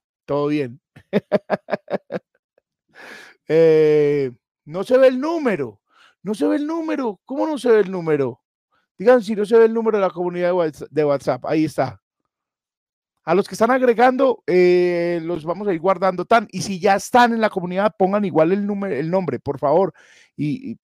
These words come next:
porque necesito saber que, que todo esté funcionando. Listo, acá está. Muy bien. Hey, muchas gracias a todos los que están ahí escribiendo. A Alba. Muy bien.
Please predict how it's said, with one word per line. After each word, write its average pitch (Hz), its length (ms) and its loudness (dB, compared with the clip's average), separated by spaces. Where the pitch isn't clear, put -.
porque 143 320 -2
necesito 143 480 -6
saber 139 560 0
que, 165 360 -6
que 165 100 -8
todo 160 220 -2
esté 151 160 -8
funcionando. 131 640 -14
Listo, 127 580 -6
acá 147 240 -4
está. 127 440 -6
Muy 160 280 -4
bien. 135 360 -2
Hey, 147 320 6
muchas 131 360 -4
gracias 147 400 2
a 135 80 -6
todos 131 200 0
los - 140 -4
que - 80 -18
están 127 240 -8
ahí 147 340 -2
escribiendo. 139 720 0
A 127 240 2
Alba. 160 440 4
Muy 135 200 -8
bien. 151 520 -2